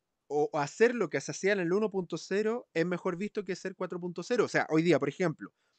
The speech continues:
mandar una carta postal te diferencia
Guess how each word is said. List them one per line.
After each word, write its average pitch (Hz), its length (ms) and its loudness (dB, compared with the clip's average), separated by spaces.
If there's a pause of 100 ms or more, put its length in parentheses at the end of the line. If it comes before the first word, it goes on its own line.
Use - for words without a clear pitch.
(240)
mandar 147 380 0
una 247 180 2
carta 190 500 -2 (220)
postal 196 640 0 (720)
te 185 100 6
diferencia 226 920 4